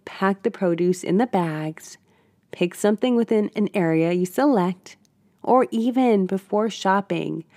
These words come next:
allow them to help you formulate a grocery list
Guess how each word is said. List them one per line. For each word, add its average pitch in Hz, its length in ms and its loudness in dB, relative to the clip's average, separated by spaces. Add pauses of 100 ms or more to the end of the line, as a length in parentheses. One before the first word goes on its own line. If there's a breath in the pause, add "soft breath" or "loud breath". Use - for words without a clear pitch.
(280 loud breath)
allow 220 320 4
them 233 180 2
to 262 140 0
help 190 340 -2
you 185 220 -2
formulate 220 720 2
a 170 100 2
grocery 220 640 2
list 151 480 0